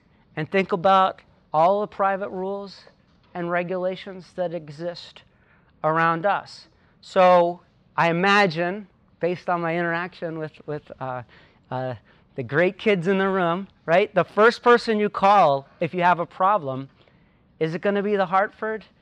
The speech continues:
Police Department, or is it gonna be your R A, or all these layers that exist within the university to resolve disputes in a much more, uh, courteous manner than might happen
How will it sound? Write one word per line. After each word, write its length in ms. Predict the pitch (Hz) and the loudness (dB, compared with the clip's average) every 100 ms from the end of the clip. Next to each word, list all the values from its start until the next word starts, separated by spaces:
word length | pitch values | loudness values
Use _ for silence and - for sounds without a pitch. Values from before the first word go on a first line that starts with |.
| _ _ | _ _
Police 320 | - 175 214 | -10 -8 -6
Department, 680 | - 240 247 233 247 254 240 165 | -8 -8 -6 -6 -6 -12 -10 -2
or 180 | 165 | 0
is 80 | 170 | 0
it 80 | 160 | 0
gonna 200 | 180 175 | 0 0
be 460 | 151 160 160 165 - _ _ | 0 0 0 -4 -10 _ _
your 200 | 151 165 | 2 2
R 400 | 175 160 165 160 | 6 6 8 6
A, 440 | 160 151 139 131 139 | 6 6 4 -2 -4
or 540 | 170 156 147 143 147 135 _ _ - | 0 2 4 2 0 -4 _ _ 4
all 220 | 208 226 | 6 6
these 240 | 240 190 | 2 0
layers 640 | 175 170 220 190 143 143 - | 0 4 6 6 4 0 -4
that 180 | 170 165 | -2 0
exist 380 | 156 156 196 - | -2 -4 -6 -6
within 480 | 202 - 233 233 240 | -8 -4 -2 0 0
the 60 | |
university 960 | 220 214 202 180 190 - 160 131 127 - _ _ _ _ | 0 0 2 2 0 -2 -8 -8 -10 -14 _ _ _ _
to 200 | - 170 160 | -4 -4 0
resolve 580 | 170 139 165 160 147 | -2 2 4 4 2
disputes 760 | - 143 - 151 135 143 - - _ _ _ | -4 -12 -12 -8 -8 -10 -16 -20 _ _ _
in 140 | 147 143 | -6 -4
a 40 | |
much 400 | 135 139 135 - | -2 -4 -4 -12
more, 420 | 127 123 123 117 _ _ _ | -10 -8 -8 -12 _ _ _
uh, 160 | 127 123 | -10 -10
courteous 640 | - 180 175 156 139 - 135 | -6 -2 -2 -2 -6 -8 -12
manner 440 | 123 123 120 127 _ _ - | -10 -10 -12 -16 _ _ -18
than 360 | 120 117 110 - | -16 -14 -16 -16
might 240 | 123 117 | -16 -14
happen 440 | 117 117 - 123 | -14 -16 -18 -20